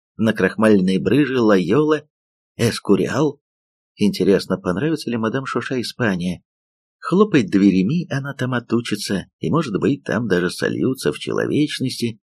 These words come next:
оба антигуманистических лагеря. Но может, конечно, из этого получиться и нечто злостно-террористическое,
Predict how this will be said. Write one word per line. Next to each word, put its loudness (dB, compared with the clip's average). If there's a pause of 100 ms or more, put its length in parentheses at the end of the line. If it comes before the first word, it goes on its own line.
(320)
оба 0
антигуманистических -4
лагеря. 0 (420)
Но 4
может, 0
конечно, -6
из -4
этого -2
получиться -6
и -4
нечто -2
злостно-террористическое, -4